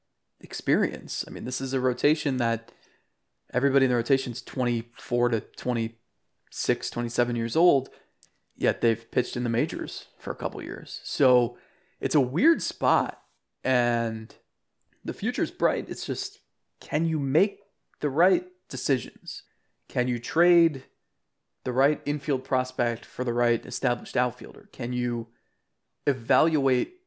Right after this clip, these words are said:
properly? Can you get better hitting instruction? Can you get more out of these hitting,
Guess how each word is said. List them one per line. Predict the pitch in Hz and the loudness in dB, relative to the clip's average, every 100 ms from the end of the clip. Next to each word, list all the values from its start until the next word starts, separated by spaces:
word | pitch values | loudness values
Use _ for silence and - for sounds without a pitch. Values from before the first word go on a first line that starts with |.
| _ _ | _ _
properly? | - 139 120 - - - | -6 -2 -2 -4 -14 -14
Can | - 139 | -10 -8
you | 127 117 | -8 -8
get | - 170 175 - | -2 -2 -2 -6
better | - 139 160 143 123 - _ _ _ _ _ _ _ | -2 2 2 0 -2 -8 _ _ _ _ _ _ _
hitting | - 175 175 | 2 4 4
instruction? | 131 123 117 104 | 2 -2 -6 -8
Can | 101 | -10
you | 127 | -2
get | 139 196 | 0 0
more | 120 120 143 175 170 | -2 -2 0 0 0
out | 135 165 | 2 2
of | 165 139 123 - _ | 2 0 -4 -20 _
these | - 127 - | -8 -6 -2
hitting, | 160 147 139 127 | 2 2 2 -2